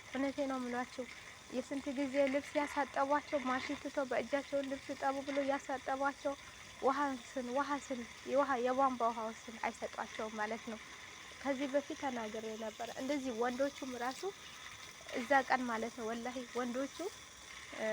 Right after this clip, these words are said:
ተስ-፣ ሰብስቦ ነው የመጡት ማለት፣ ሰብስቦ ደላላ ይዟቸው መጡ። ወንዶቹ ይዟቸው መጥተው ወንዶቹ ማለት ነው፣ ግማሾቹ ተያዙ፣ የመጡበት ሳይከፍሉ ማለት ነው።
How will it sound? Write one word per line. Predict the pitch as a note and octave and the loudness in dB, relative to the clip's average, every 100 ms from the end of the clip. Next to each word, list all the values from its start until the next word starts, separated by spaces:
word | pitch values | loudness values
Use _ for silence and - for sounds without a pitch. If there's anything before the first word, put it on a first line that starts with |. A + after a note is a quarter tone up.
| G#3+ - | 0 -4
ተስ-፣ | - C4+ - | -2 -4 -2
ሰብስቦ | - C#4+ - C4 C4 | 0 0 2 2 2
ነው | A#3 G#3+ | 4 2
የመጡት | G#3+ A3 - A#3+ | 2 0 -2 -6
ማለት፣ | - G#3+ A3+ | -2 -2 -2
ሰብስቦ | - B3+ - B3 | -4 -4 -2 0
ደላላ | A#3 A3+ A3+ A#3 A#3 | 2 4 4 4 4
ይዟቸው | A#3 A3+ A#3+ - A3+ | 2 0 -2 -4 -4
መጡ። | A3 A3 B3+ | -4 -4 -4
ወንዶቹ | A#3 A3+ A#3+ B3+ - G4 - - - - - - | -4 -2 -2 -2 -4 -8 -8 -14 -14 -14 -12 -4
ይዟቸው | C4 C#4+ D#4+ - D#4 | -2 2 0 0 -4
መጥተው | C4+ C4+ - C#4 | -2 -2 2 4
ወንዶቹ | C4 B3 C#4 - | 4 0 -2 -2
ማለት | C4+ A#3+ B3 | -2 0 0
ነው፣ | C4 C#4+ - - - - - - - - - - - - - | -2 -4 -6 -12 -10 -10 -10 -10 -10 -12 -12 -14 -14 -12 -8
ግማሾቹ | B3 C#4 C#4 - D4 D#4+ | 2 4 4 2 -2 -2
ተያዙ፣ | - B3 G#3+ A3 G#3 - - - | 2 4 4 2 -6 -10 -12 -2
የመጡበት | B3 A#3+ A#3+ A3+ B3 A#3 | -2 0 -4 -4 -4 -4
ሳይከፍሉ | A#3+ A#3 A#3+ - B3+ | -6 -4 -6 -2 -2
ማለት | A#3 A3+ A3 | -2 -6 -8
ነው። | A#3 | -10